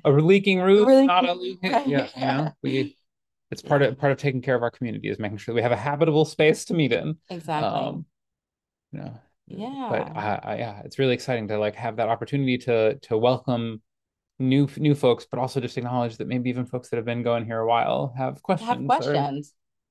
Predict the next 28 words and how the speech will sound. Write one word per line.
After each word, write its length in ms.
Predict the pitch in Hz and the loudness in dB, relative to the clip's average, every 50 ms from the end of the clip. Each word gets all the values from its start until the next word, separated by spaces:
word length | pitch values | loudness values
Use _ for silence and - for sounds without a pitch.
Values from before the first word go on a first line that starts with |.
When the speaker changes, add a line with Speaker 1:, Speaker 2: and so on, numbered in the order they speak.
| _ _ | _ _
Speaker 1:
you 60 | 117 | -6
know, 280 | 104 104 110 127 135 151 180 | -6 -4 -4 -4 -6 -8 -8
Speaker 2:
Right. 80 | 180 | -4
Speaker 1:
like, 260 | - 120 117 - - | -4 -4 -4 -6 -6
the, 200 | - - 117 - | -4 -4 -2 0
it's 140 | 135 131 - | -2 2 2
okay 360 | 156 143 - - 143 165 180 | 2 2 2 2 2 2 2
to, 320 | 175 - - 123 113 110 104 | 0 0 0 2 2 2 0
to 160 | 101 - 123 | -4 -6 -4
not 280 | 123 117 113 113 107 - | -2 0 0 0 0 -2
understand 540 | 127 120 113 101 - 123 117 120 120 123 | -4 -4 -4 -4 -4 -2 -2 -2 -2 0
what 220 | 123 123 120 117 - | 0 0 0 0 0
U 80 | 127 | -2
U 420 | 123 123 123 120 123 123 123 127 117 | -2 0 0 0 0 0 -2 -2 -2
ism 440 | 113 127 123 131 123 127 127 127 - | -2 -2 -2 -2 -2 -2 -2 -2 -4
is. 360 | 131 131 147 151 151 156 - - | -4 -4 -4 -6 -8 -8 -6 -4
Like, 200 | 131 131 - - | -4 -4 -4 -4
I, 300 | - 101 131 143 147 147 | 0 2 2 4 4 2
even 280 | 143 143 165 160 175 160 | 2 0 -2 0 2 2
as 180 | 160 156 143 | 2 2 0
someone 300 | - 160 165 170 165 156 | 0 0 2 2 2 2
who 140 | 131 160 165 | 4 4 4
is 200 | 143 165 170 160 | 4 4 2 4
a 120 | 165 165 151 | 4 2 4
director 260 | 147 160 156 156 165 | 4 2 2 2 0
of 60 | 156 | -2
religious 280 | 160 165 165 156 143 143 | 0 0 0 0 -2 -6
education, 640 | 147 143 143 - 175 165 - - 131 131 131 131 | -8 -6 -4 -4 -6 -4 -4 -2 -2 0 -2 -2